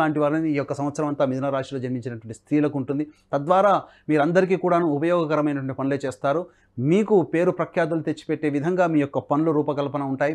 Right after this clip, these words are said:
మీకు పెద్దన్న పాత్ర మీ కుటుంబంలో, మీ మాటకు విలువ పెరుగుతుంది. అలాగే గృహోపకరణాలు మీ పేరు మీద వచ్చి చేరుతాయి. అలాగే మీరు ఎంతో ఇష్టంగా తీసుకోవాల్సినటువంటి జ్యువెలరీ కానీ తీసుకునే అవకాశం ఉంటుంది.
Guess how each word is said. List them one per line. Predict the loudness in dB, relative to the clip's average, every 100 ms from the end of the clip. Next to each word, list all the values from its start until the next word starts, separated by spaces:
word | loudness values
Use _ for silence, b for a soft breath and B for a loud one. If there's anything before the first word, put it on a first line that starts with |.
| 0
మీకు | 0 0 -2
పెద్దన్న | 2 2 2 2
పాత్ర | 0 0 -2 -2
మీ | -4
కుటుంబంలో, | -4 -2 0 0 -2 b b
మీ | 0 4
మాటకు | 2 2 0
విలువ | 0 0 0
పెరుగుతుంది. | 0 -2 0 0 0 2
అలాగే | 2 2 -4 0
గృహోపకరణాలు | 4 4 4 0 0 0 2 2
మీ | 2
పేరు | 2 2 2
మీద | 0 -2
వచ్చి | -6 -4
చేరుతాయి. | -4 0 -2 -2 -8 b -6 0
అలాగే | 2 2 -2 -2 b b 2
మీరు | 6 8 6 4
ఎంతో | 4 2
ఇష్టంగా | 2 -2 2 2 0 -10 _ _ -4
తీసుకోవాల్సినటువంటి | -4 0 0 2 -2 -2 -2
జ్యువెలరీ | 2 4 4 2
కానీ | 2 2
తీసుకునే | 0 -2 0 0
అవకాశం | 0 -2 -2 -4
ఉంటుంది. | -4 -4 -6